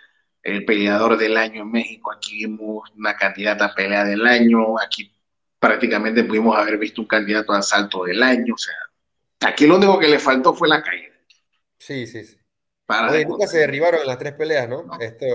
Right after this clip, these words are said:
Speaker 2: esta, nunca se derribaron.
Speaker 1: Eso es lo único que
Speaker 2: Y
Speaker 1: faltó,
Speaker 2: se dieron
Speaker 1: caída.
Speaker 2: guantes.
Speaker 1: O sea,
Speaker 2: Y se
Speaker 1: pero
Speaker 2: dieron
Speaker 1: de
Speaker 2: guantes.
Speaker 1: verdad que se dieron hasta en el pasaporte,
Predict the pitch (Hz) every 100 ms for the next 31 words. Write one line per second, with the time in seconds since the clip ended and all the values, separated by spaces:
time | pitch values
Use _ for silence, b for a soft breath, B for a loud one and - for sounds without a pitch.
0 | 110 110 120 104 95 117 143 139 120 110
1 | 107 107 101 101 151 185 147 165 131 113
2 | - 82 113 117 143 160 - 190 127 113
3 | 98 _ _ _ _ _ _ _ _ _
4 | - 85 78 85 82 82 85 107 131 78
5 | 78 - 120 113 - _ _ b b b
6 | b _ - - 87 85 90 98 127 131
7 | - 110 104 95 - 90 - 78 - 113
8 | 87